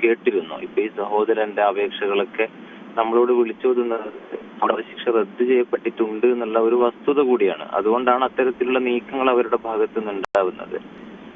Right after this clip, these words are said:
പലതവണ ഉസ്താദുമായി ബന്ധപ്പെട്ട ആളുകളൊക്കെ വിശദീകരിച്ചതാണ് ഈ കുടുംബം എന്ന് പറയുന്നത് കേവലം ഈ ഒരു സഹോദരനല്ല. സഹോദരൻ ഈ കുടുംബത്തിൽ മാപ്പ് കൊടുക്കാൻ ഇസ്ലാമിക ശരിയാ ലോ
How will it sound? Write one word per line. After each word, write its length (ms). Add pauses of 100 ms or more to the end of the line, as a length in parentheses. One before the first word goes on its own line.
(180)
പലതവണ 600 (300)
ഉസ്താദുമായി 520
ബന്ധപ്പെട്ട 460 (120)
ആളുകളൊക്കെ 500
വിശദീകരിച്ചതാണ് 1400 (320)
ഈ 120
കുടുംബം 440
എന്ന് 140
പറയുന്നത് 480
കേവലം 480
ഈ 60
ഒരു 120
സഹോദരനല്ല. 1040 (460)
സഹോദരൻ 600
ഈ 60
കുടുംബത്തിൽ 800
മാപ്പ് 380
കൊടുക്കാൻ 540
ഇസ്ലാമിക 540
ശരിയാ 440
ലോ 180